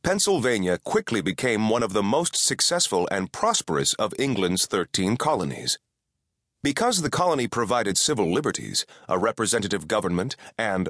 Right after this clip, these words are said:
affordable land, thousands of European settlers flooded into Penn's colony.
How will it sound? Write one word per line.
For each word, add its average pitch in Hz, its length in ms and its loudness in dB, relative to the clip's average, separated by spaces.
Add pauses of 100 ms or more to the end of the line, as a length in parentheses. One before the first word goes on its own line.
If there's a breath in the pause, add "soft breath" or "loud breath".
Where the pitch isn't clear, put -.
affordable 92 580 0
land, 113 480 -4 (360 loud breath)
thousands 131 640 0
of 87 120 0
European 120 520 0
settlers 82 480 0
flooded 120 600 -2
into 98 240 0
Penn's 98 400 0
colony. - 580 -6